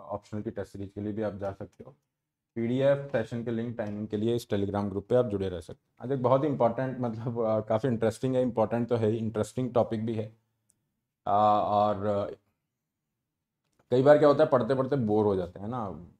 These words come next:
मतलब, पढ़ना पड़ रहा है, टॉपिक में इंटरेस्ट तो नहीं आ रहा है। कुछ टॉपिक होता है जिसके लिए इंक्लिनेशन रहता है, है ना। कुछ बच्चों को ज्योग्राफी अच्छा लगता है, क्योंकि ज्योग्राफी है ना, क्योंकि घूमना फिरना उनको ट्रैवल पसंद है,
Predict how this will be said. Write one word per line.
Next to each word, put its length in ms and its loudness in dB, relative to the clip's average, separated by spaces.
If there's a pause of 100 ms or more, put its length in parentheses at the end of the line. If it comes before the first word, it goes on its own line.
(160)
मतलब, 240 -8
पढ़ना 280 4
पड़ 160 4
रहा 180 2
है, 100 2
टॉपिक 320 -4
में 100 -2
इंटरेस्ट 340 -4
तो 60 -6
नहीं 220 -2
आ 100 -2
रहा 140 -4
है। 120 -14 (280)
कुछ 140 -4
टॉपिक 280 4
होता 180 0
है 60 2
जिसके 240 -4
लिए 120 0
इंक्लिनेशन 540 -2
रहता 320 -2
है, 60 -10 (840)
है 60 -6
ना। 60 -2
कुछ 160 -2
बच्चों 240 0
को 80 0
ज्योग्राफी 440 2
अच्छा 200 -2
लगता 320 0
है, 80 0
क्योंकि 180 -6
ज्योग्राफी 480 -2
है 80 -4
ना, 200 -8
क्योंकि 300 -10
घूमना 680 -2
फिरना 340 -2
उनको 200 -2
ट्रैवल 400 -2
पसंद 360 -8
है, 340 -4